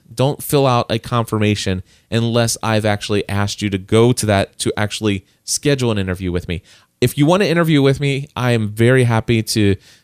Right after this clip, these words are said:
to, uh, to definitely go over that and, and potentially be on your show. I would, I love doing podcast interviews. But anyway, just as more for you to see how Time Sha-, Time Trade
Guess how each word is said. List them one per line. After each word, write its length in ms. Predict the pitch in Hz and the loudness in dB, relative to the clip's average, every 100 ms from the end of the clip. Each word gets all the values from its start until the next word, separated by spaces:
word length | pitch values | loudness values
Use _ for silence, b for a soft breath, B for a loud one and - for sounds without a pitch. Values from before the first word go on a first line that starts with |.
| - | -8
to, 280 | - 107 101 | -2 2 2
uh, 360 | 95 85 - - - | 2 0 -4 -10 -6
to 280 | 107 95 - _ _ - | -2 -2 -4 _ _ 0
definitely 420 | 113 120 98 110 | 0 0 -4 -2
go 280 | 104 113 113 | 2 4 4
over 180 | 110 120 | 4 2
that 320 | 110 107 - | 2 0 -2
and, 240 | 101 98 - | -4 -4 -4
and 200 | 95 - - | -6 -8 -10
potentially 480 | 110 120 117 117 110 | -4 -2 -2 0 0
be 140 | 110 | 0
on 100 | 107 | 0
your 100 | 98 | 0
show. 160 | - 92 | 0 0
I 100 | 98 | 0
would, 260 | 107 95 b b b | -4 -6 b b b
I 80 | 107 | -2
love 400 | 107 110 117 117 | 0 2 2 2
doing 240 | 113 110 101 | 0 -2 0
podcast 400 | 101 - 98 101 | -4 -2 -4 -2
interviews. 420 | 98 95 85 - b b b - | -2 -2 -6 -8 b b b 0
But 100 | 170 | 2
anyway, 340 | 226 170 123 | 4 4 2
just 340 | 123 165 220 | 2 0 0
as 160 | 208 156 | -4 -2
more 360 | 147 156 151 143 | 0 2 2 -2
for 160 | - 139 | -4 0
you 140 | 127 | 0
to 80 | 113 | 0
see 180 | - 131 | 0 0
how 160 | 123 | 0
Time 340 | 110 - 117 110 | -2 -4 -4 -4
Sha-, 280 | - 113 110 _ - - - | -2 0 -2 _ -20 -14 -8
Time 320 | 135 127 123 | -4 -2 -4
Trade 440 | - 123 107 98 | -2 0 0 -2